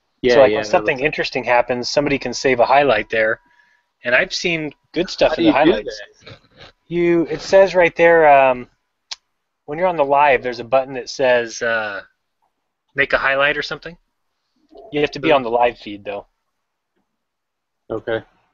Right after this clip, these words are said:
Speaker 2: But if you scroll down some more, you'll find maybe another highlight. See,
Speaker 1: Hur-,
Speaker 2: that one says
Speaker 1: let's look at the hurricane. It's eight minutes. Hurricane Ignacio.
Speaker 2: Ignacio.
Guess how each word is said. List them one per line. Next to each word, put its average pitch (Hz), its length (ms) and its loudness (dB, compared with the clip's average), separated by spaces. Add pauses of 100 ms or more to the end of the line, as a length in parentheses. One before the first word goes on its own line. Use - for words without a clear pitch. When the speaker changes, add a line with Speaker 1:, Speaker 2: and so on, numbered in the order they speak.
(280)
Speaker 2:
But 139 100 2
if - 140 -8
you 151 100 -6
scroll 180 320 0
down 160 240 2
some 139 140 -10
more, 147 200 0
you'll 131 140 -4
find 135 460 -2 (1000)
maybe 131 240 -4
another 117 480 -2 (1000)
highlight. 123 440 0
See, 139 80 4
Speaker 1:
Hur-, 139 60 4
Speaker 2:
that 135 140 4
one 135 100 -8
says 123 220 -12
Speaker 1:
let's 123 200 -12
look 135 100 -2
at - 60 -2
the 117 120 4
hurricane. 120 480 0
It's 117 180 -4
eight 117 220 -2
minutes. 117 440 -6 (1600)
Hurricane 190 460 2
Ignacio. 117 1000 -4 (1000)
Speaker 2:
Ignacio. 123 680 -4